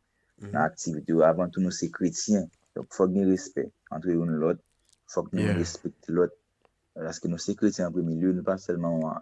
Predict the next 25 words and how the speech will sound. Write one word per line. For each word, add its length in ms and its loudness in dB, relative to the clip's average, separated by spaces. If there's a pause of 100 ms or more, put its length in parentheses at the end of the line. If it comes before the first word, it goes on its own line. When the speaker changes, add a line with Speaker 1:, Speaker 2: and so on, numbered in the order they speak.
(120)
Speaker 2:
avan 260 -4
ke 140 0
nou 180 0
atiste 640 -4 (260)
oubyen 240 -4
m 60 -2
pa 100 0
konnen 240 -6
salmiste, 720 -2
jan 200 -6
ke 120 -4
nou 160 -2
rele 140 -2
tèt 220 -6
nou 200 -4
an. 60 -8 (340)
Nou 140 -10
se 180 -2
kretyen, 460 -6 (760)
donk 120 -6
fòk 160 -4
nou 80 -2
kapab 240 2
respekte 440 -4
youn 120 0